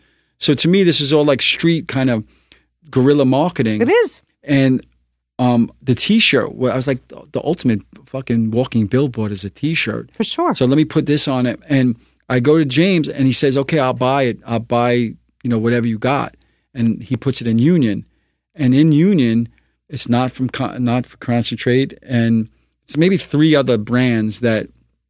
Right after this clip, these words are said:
Speaker 2: I mean, Union was the store.
Speaker 1: Was the place.
Speaker 2: Yeah.
Speaker 1: So,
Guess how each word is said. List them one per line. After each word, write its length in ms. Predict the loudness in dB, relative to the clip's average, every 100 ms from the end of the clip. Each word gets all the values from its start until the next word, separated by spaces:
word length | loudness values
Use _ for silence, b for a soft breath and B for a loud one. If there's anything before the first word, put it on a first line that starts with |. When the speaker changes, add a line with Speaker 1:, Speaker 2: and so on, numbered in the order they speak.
| _ _
Speaker 2:
I 100 | 2
mean, 260 | 4 6 6
Union 680 | 6 6 6 6 4 4 2
was 480 | 2 2 0 -2
the 280 | -10 -4 -2 -2
store. 500 | -6 -6 -6 -10 -4
Speaker 1:
Was 180 | 0 2
the 60 | 2
place. 360 | 0 0 -2 -10
Speaker 2:
Yeah. 120 | -14 -16 _ _
Speaker 1:
So, 440 | 0 4 4 2